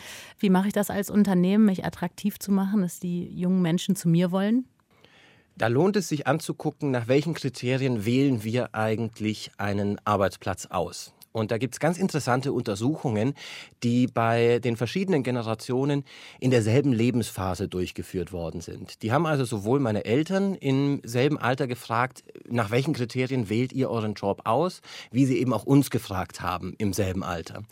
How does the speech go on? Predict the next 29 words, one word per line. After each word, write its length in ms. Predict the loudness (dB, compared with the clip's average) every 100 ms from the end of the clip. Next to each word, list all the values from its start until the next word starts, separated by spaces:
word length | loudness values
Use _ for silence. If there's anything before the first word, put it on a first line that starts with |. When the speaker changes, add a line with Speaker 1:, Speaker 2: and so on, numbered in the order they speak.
| -18 -8
Speaker 1:
So 80 | -2
Speaker 2:
Und 60 |
Speaker 1:
was 80 | 0
Speaker 2:
was 100 | 2
Speaker 1:
wie 40 | 2
Speaker 2:
dabei 160 | 4
Speaker 1:
Sicherheit 540 | 4 4 2 2 0 -2
Speaker 2:
rauskam 180 | -2 0
Speaker 1:
kam 160 | 0
da 100 | -2
bestimmt, 720 | -2 -6 -4 0 2 0 -2
ne? 220 | -4 -4 2
Speaker 2:
Genau. 360 | 4 4 2 -4
Sicherheit 680 | -4 -2 0 -2 0 0 0
war 160 | -2 -2
tatsächlich 920 | -4 -8 -4 -4 -4 -6 -6 -6 -20 -20 -20 -20 _ 0
bei 160 | 0
beiden 340 | 2 2 0 -2
Generationen 880 | -2 0 -2 -4 -4 -2 0 -2
das 260 | -4 -6 -10
Top-eins-Kriterium, 1400 | -4 -4 -2 -2 -2 -4 -8 -8 -4 -4 -2 -2 -2 -2
Speaker 1:
Ach, 40 |
Speaker 2:
nach 300 | -2 0 0
Speaker 1:
aber 100 | -2
bei 200 | -2 -2
Speaker 2:
welchen 300 | 2 2 2
Speaker 1:
beiden. 80 | -2
Speaker 2:
sie 280 | 0 0 -2 -2
Speaker 1:
Mhm. 300 | 2 2